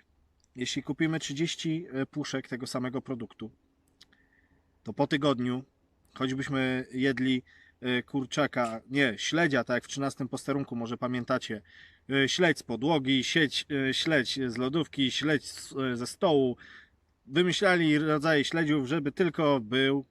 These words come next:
e, było dwanaście potraw. To nie, to w końcu ta jedna konserwa, jak skończymy ze wszystkimi przyprawami, będzie dla nas po prostu do bani.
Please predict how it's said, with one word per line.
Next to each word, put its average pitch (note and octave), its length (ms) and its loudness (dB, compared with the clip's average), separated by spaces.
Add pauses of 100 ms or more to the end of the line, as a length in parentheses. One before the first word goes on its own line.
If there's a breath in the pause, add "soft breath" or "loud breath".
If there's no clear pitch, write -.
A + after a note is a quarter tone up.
(240)
e, B2+ 200 -4
było C3+ 180 0
dwanaście C3+ 420 -2
potraw. G2 440 -8 (1400 loud breath)
To D#3 120 0
nie, D#3+ 480 4
to A#2+ 80 -8
w - 60 -20
końcu D3+ 800 2
ta C#3+ 120 4
jedna D#3 300 0
konserwa, C3 840 2 (400)
jak C3 240 0
skończymy C#3 400 -4
ze C3 100 -4
wszystkimi C3+ 460 -6
przyprawami, B2+ 540 -2
będzie B2 260 -2
dla A#2+ 180 -2
nas A#2+ 520 -6 (200)
po C#3+ 80 -12
prostu - 340 -14
do A2 180 -8
bani. G#2+ 360 -2